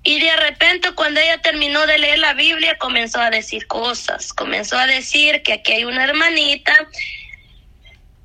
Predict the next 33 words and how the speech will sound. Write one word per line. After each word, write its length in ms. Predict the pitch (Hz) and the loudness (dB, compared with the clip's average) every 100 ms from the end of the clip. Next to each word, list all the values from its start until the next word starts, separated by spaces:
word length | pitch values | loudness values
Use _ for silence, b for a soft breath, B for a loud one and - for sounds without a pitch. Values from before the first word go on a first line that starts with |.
| - | -8
que, 800 | - 302 302 302 285 277 269 262 254 | -2 2 2 2 2 0 0 -2 -6
mm, 320 | 254 240 247 | -8 -10 0
Dios 240 | 294 330 | 0 0
no 120 | 320 330 | 0 2
le 160 | 330 | 2
gusta 460 | 269 349 427 320 269 | 0 -4 -2 -4 -4
cómo 220 | 240 233 | -4 -4
está 280 | 220 208 196 | -2 -2 -2
su 180 | - 233 | -4 -4
vestidura. 760 | 233 - 285 294 349 320 233 - - - - | -6 0 0 2 0 0 -2 -8 -20 -20 -18
No 360 | - 220 240 269 | -10 -4 -2 2
le 160 | 302 302 | 2 0
gusta 480 | 277 403 - 320 277 | 0 -2 0 0 0
cómo 240 | 247 247 | -4 -2
está 280 | 240 - 233 | -2 0 0
la 140 | 233 | 2
vestidura. 720 | 240 247 - 269 311 302 - - - B B B B B B B - | 0 -2 -2 0 0 -2 -4 -8 -20 B B B B B B B -6
Dice 280 | 226 226 196 | -4 -2 0
que 120 | 285 | -2
tu 180 | 285 349 | 0 2
vestidura 680 | 359 370 339 294 - - 311 - | 2 4 2 4 2 2 0 -2
está 340 | 247 - 226 214 | -4 -2 -2 0
bien 260 | 220 214 | -2 -2
manchada, 640 | 214 247 240 311 294 285 - | 0 0 0 2 2 0 -4
está 280 | - 214 | 0 0
bien 280 | 208 220 233 | 2 0 -2
sucia, 540 | 220 320 359 349 - - | -2 -2 -2 -2 -4 -2
así 360 | 170 - 262 240 | -2 -2 -4 -2
que 100 | 254 | -2
lo 160 | 240 | -2
tienes 360 | - 233 214 - | -2 0 0 0
que 120 | 208 | 0
limpiar. 640 | 220 214 - 247 220 - | 0 -2 0 2 2 -2